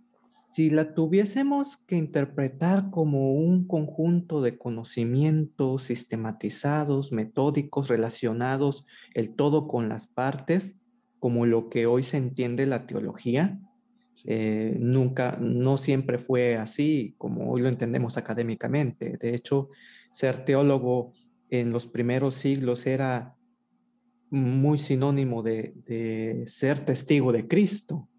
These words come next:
Speaker 2: Ujú.
Speaker 1: Por eso
Speaker 2: Claro.
Speaker 1: se le llama, en el, en la Biblia encontramos que el autor o a quien se le atribuye el libro del Apocalipsis se llama, se le llama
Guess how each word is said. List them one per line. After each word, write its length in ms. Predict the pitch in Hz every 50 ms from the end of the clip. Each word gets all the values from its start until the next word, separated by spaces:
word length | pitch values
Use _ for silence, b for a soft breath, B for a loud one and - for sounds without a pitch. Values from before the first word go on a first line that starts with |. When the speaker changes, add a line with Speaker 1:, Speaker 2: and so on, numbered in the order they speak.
| _ _ _ _ _ _ _ _ -
Speaker 2:
Ujú. 360 | 110 107 - - 113 131 160 - _ _ _ _ _ _
Speaker 1:
Por 200 | - 127 123 123
eso 120 | 120 120 -
Speaker 2:
Claro. 80 | 156
Speaker 1:
se 140 | 143 - 147
le 160 | 127 123 120
llama, 560 | 117 123 120 120 127 135 135 139 139 135 123 123
en 120 | 117 120
el, 560 | 117 117 117 113 123 120 113 117 - - - _ B B B B B B B B B
en 240 | - 127 123 117 117
la 80 | 117 110
Biblia 340 | - 139 143 135 143 143 147
encontramos 960 | 143 131 - 131 120 - - 127 127 127 131 143 147 147 147 147 - - _ _ _ _ _ _ _ _ _ _ _ _ _ _ _ _ _ _ -
que 340 | - 135 127 127 127 131
el 100 | 127 123
autor 720 | 120 120 120 120 - - - 139 143 151 156 151 151 - _
o 140 | - - 120
a 100 | 120 120
quien 140 | - 131 123
se 120 | - 131
le 80 | 123 117
atribuye 380 | 120 120 120 113 131 135 139
el 60 | 143 135
libro 180 | 135 139 143
del 100 | 143 135
Apocalipsis 680 | 131 135 139 - - 139 135 131 135 - - 147 -
se 160 | - 123 120 110
llama, 300 | 120 117 120 123 120 -
se 120 | - 120
le 100 | 120 117
llama 240 | 117 120 123 131 131